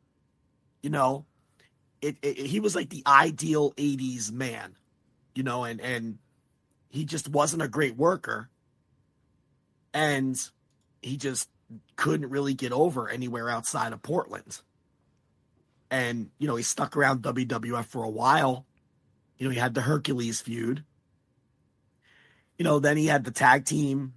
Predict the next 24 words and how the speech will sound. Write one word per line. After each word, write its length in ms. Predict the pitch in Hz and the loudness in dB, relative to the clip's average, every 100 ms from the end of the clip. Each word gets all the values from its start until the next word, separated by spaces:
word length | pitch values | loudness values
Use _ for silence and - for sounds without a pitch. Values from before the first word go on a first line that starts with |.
| - | -12
with 160 | 117 | -8
Ken 180 | - 147 | -2 -2
Patera, 540 | 143 131 127 127 127 127 | -2 -4 0 2 4 2
and 120 | 117 | 0
they 60 | |
feuded 360 | 110 - 123 127 | -6 -6 -2 -2
with 160 | 120 - | -2 -2
Demolition, 760 | 127 123 117 113 - 117 117 | 0 -2 -4 -2 -2 -2 -4
and 80 | 113 | -2
that 160 | 113 | 0
went 160 | 120 113 | 0 -2
nowhere. 480 | 120 120 113 117 113 _ _ - - - _ | -2 0 0 0 -2 _ _ -20 -20 -20 _
They 100 | - | -6
did 180 | 143 156 | -2 -2
the 80 | 120 | -2
deal 300 | 110 147 143 | 2 4 6
where 120 | 127 | 2
Brady 380 | 107 135 135 131 | 2 2 4 2
Boone 380 | 110 147 151 147 | 2 0 2 0
was 300 | 120 - - | -2 -4 -4
allegedly 560 | 127 127 127 143 127 123 | -2 0 0 0 0 0
his, 320 | 120 113 98 | 0 -2 -4
uh, 180 | 110 104 - | -4 -4 -2
cousin 560 | 135 135 143 170 185 | 0 2 0 -2 -4